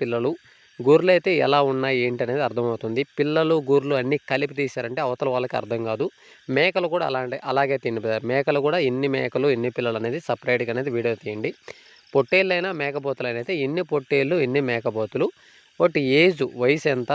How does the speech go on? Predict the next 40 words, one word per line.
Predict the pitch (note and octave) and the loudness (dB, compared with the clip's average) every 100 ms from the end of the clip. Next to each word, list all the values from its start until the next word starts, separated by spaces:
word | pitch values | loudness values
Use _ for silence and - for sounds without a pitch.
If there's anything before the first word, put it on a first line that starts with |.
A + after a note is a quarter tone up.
| C#3 | 0
లైవ్ | A2+ B2+ | 2 2
వెయిట్, | C3+ B2 G#2+ | 2 -2 -2
బరువు | A#2 B2+ | 0 0
ఎంత | A#2 A2+ | 0 -4
వస్తాయి, | G#2+ A#2 A#2+ - _ - - - _ - | -4 -2 -2 -4 _ -20 -20 -20 _ 0
మీ | E3 D#3+ | 2 4
విలేజ్ | D#3 F#3+ G3+ E3+ | 4 2 2 2
పేరు, | D#3+ D#3+ E3+ | 2 2 0
మీ | C3+ | 0
మండలం | A#2+ B2+ C#3+ C3+ | 0 0 0 -2
పేరు, | B2+ C3 D3+ | -2 -4 -4
మీ | A#2 | -4
జిల్లా | B2 B2 | -2 -2
పేరు | B2 B2+ | -2 -2
అనేది | A#2 C#3 | 0 -2
నీట్‌గా | C3 B2 C3 B2+ A#2 | 0 -2 0 -2 0
రాసి | A2 - - | -2 -6 -4
కింద | D#3 F#3 G#3+ | -2 0 0
టైటిల్లో | E3+ D#3 D#3+ D3 | 0 2 0 0
నా | B2 | -2
ఫోన్ | - B2+ | -4 -4
నెంబర్ | B2+ B2 A2+ | -2 -2 -2
వెంకీ | A#2+ A#2+ C3 | -4 0 0
అని | A#2 | 0
ఉంటుంది. | A2 D3 | -4 -4
ఆ | B2 A2 | -2 -2
నెంబర్కి | A#2 C3+ C3 | -4 -4 -2
మీరు | A2+ | 0
WhatsApp | G#2+ B2 A2+ | 0 -2 -4
చేశారంటే | A#2 G#2 A2+ G#2+ G2 - _ - - - - | -4 -6 -8 -8 -6 -6 _ -20 -20 -20 -2
ఇలా | E3 G3+ F3 | 2 2 2
మన | D#3 | 0
ఛానల్లో | C#3+ C3+ D3 C#3 | 0 0 0 -2
మీ | B2+ | -2
వీడియోస్ | B2 B2 - | -2 -2 -2
అనేది | A#2+ D3+ | -2 -2
నేను | C#3 A#2 | -2 -4
అప్‌లోడ్ | - B2+ A2+ | -2 -2 -2
చేస్తాను | G#2+ - A2 | -4 -4 -2
బ్రదర్. | B2 | 0